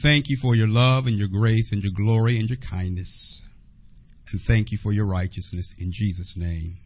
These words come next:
Bless the speaker, bless the word, bless the hearers.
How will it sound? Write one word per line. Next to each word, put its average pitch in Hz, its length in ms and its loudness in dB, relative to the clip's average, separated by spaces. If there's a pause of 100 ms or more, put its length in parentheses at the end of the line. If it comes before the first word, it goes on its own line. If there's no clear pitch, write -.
(140)
Bless 120 220 2
the 127 80 -4
speaker, 180 460 0
bless 123 340 -4
the 135 100 -4
word, 107 380 -4
bless 135 300 -4
the 127 80 -4
hearers. 123 720 4